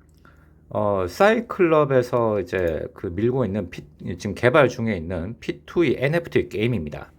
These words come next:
어, 지금 여기에 지금 들어가 있는 그 개발을 하고 있는 업체는 타온 플레이라고 하는 곳이고요.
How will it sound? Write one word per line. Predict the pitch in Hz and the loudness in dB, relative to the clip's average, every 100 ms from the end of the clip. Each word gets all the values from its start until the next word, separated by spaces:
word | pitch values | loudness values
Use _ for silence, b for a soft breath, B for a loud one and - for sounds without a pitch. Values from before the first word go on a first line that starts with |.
| B B B B B B B | B B B B B B B
어, | - 117 117 113 113 | 0 2 4 2 0
지금 | 143 139 | 0 4
여기에 | 175 190 190 | 4 6 4
지금 | 165 143 123 | 4 0 -4
들어가 | 127 139 151 | -2 0 2
있는 | 131 127 | 0 -2
그 | 117 110 | -4 -4
개발을 | - 135 151 139 127 120 | -2 2 4 4 4 2
하고 | 127 165 139 | -2 -2 -2
있는 | 107 | -2
업체는 | 104 - 139 107 | -4 -6 -6 -6
타온 | - - 202 98 101 101 98 | -8 -2 0 2 2 0 -4
플레이라고 | 151 131 123 101 85 | 0 4 4 4 0
하는 | 87 117 110 | -2 -4 -6
곳이고요. | 87 - - 82 82 76 | -8 -10 -8 -6 -6 -8